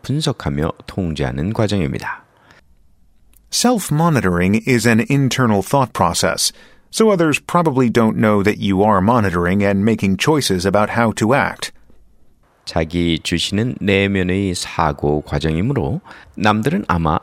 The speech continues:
Speaker 1: 여러분이 어떻게 행동할 것인지에 대해 주시하면서 선택하고 있다는 것을 모를 것입니다.
Speaker 2: Think of the times when you consciously monitored how you were coming across in a situation.
Speaker 1: 어떤 상황에서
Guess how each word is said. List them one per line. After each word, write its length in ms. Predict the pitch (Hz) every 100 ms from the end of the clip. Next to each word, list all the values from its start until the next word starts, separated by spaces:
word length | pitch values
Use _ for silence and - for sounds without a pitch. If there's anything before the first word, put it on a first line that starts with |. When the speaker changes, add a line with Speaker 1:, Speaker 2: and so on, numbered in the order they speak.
| -
Speaker 1:
여러분이 400 | 95 92 92 156 -
어떻게 520 | 120 - 147 - 160
행동할 640 | 156 - 185 160 143 135 135
것인지에 720 | 101 - 92 90 87 92 90
대해 520 | 107 113 73 87 208 - -
주시하면서 800 | 98 - 92 82 80 82 131 180 - -
선택하고 600 | - 139 143 143 143 139 131
있다는 320 | - 82 73
것을 300 | 80 117 - -
모를 280 | 117 120 131
것입니다. 600 | 98 - 60 - - - _ _ _ _ _ _ _ _ _ _ _
Speaker 2:
Think 300 | - 233 226
of 80 | 180
the 120 | 160
times 480 | - 139 131 127 120
when 120 | 110
you 100 | 101 -
consciously 560 | - 175 - 160 - 139
monitored 560 | 113 104 101 101 101
how 300 | - 147 165
you 120 | 135 120
were 140 | 113
coming 280 | - 123 104
across 520 | 98 - 123 85 - 101
in 80 |
a 40 | 92
situation. 760 | - 98 95 95 92 - 82 - - - - _ _ - - _ -
Speaker 1:
어떤 360 | 95 - 98
상황에서 640 | 92 95 85 82 - 98